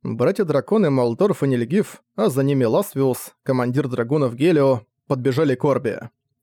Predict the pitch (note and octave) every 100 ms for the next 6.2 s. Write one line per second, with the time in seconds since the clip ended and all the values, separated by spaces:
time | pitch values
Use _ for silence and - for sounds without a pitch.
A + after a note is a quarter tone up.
0 | _ - A2+ C3 C3+ C3 B2 A2+ A2 -
1 | E3 D#3 C#3+ C#3 - _ _ _ C3+ B2+
2 | F#3 C4 D3+ B2 F#3 E3 F3 F#3+ C#3 B2
3 | B2 C#3 - A#2 - G3 B2+ - - C3+
4 | C4+ C3 C3+ G#3 D#3 - B2+ C#3 C3 C3
5 | B2 D#3+ C#3 B2+ B2+ B2+ A#2 C3 A#2 -
6 | -